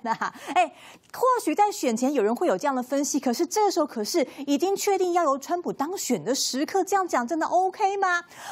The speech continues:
哦，李彦秀就提了，他说呢，民进党要大家不可以以美，结果呢，政府养的公视啊，公开带头开酸川普，哎，放任攻击即将要上任的美国元首，这样对于我们的关系真的很好吗？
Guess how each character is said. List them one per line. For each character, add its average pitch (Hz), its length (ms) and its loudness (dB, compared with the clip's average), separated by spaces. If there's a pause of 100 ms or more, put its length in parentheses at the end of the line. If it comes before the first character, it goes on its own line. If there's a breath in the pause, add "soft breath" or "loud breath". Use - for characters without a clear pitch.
哦， 302 160 4
李 294 140 -2
彦 403 180 0
秀 381 140 2
就 359 140 0
提 262 220 0
了， 269 120 4
他 254 160 -2
说 285 160 -6
呢， 277 140 2
民 247 180 -4
进 359 160 -4
党 190 140 0
要 220 40 2
大 233 160 0
家 247 80 0
不 - 140 -4
可 277 140 -2
以 240 60 2
以 190 300 -2
美， 359 300 0
结 262 380 0
果 196 260 -2
呢， 247 240 0 (260 loud breath)
政 480 140 0 (180)
府 349 140 0
养 233 260 2
的 254 120 -4
公 381 280 0
视 392 300 2
啊， 196 220 0
公 415 240 2
开 403 180 0
带 392 260 0
头 240 220 -2
开 370 400 0
酸 370 320 -2
川 392 240 0 (100)
普， 214 220 -2
哎， 202 180 2 (200 loud breath)
放 453 280 0
任 392 220 0
攻 370 180 0
击 269 220 -2
即 247 140 -6
将 214 180 -2
要 294 80 0
上 - 260 -2
任 294 160 0
的 247 60 2
美 208 320 -2
国 240 220 0
元 262 180 -2
首， 254 180 -2
这 262 140 -2
样 285 140 -4
对 302 160 -2
于 269 80 0
我 240 160 0
们 208 140 -4
的 254 100 0
关 330 340 -2
系 339 320 -2 (200 loud breath)
真 392 180 0
的 381 100 2
很 330 160 -4
好 294 240 2
吗？ 330 280 -2